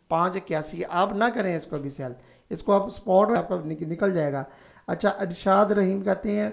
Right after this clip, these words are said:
"पीवाईआर टोकन कितना पंप करेगा?" दोस्तों देखिए, मैंने आपको free of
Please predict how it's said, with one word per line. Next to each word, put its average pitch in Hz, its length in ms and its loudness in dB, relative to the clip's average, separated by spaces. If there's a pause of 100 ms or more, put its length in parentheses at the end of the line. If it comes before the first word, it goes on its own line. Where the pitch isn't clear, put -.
(400)
"पीवाईआर 214 560 4
टोकन 190 240 -2
कितना 202 380 0
पंप 151 240 2
करेगा?" 147 260 2
दोस्तों 220 360 8
देखिए, 220 280 8
मैंने 208 360 4
आपको 208 200 2
free 254 280 -4
of 226 100 2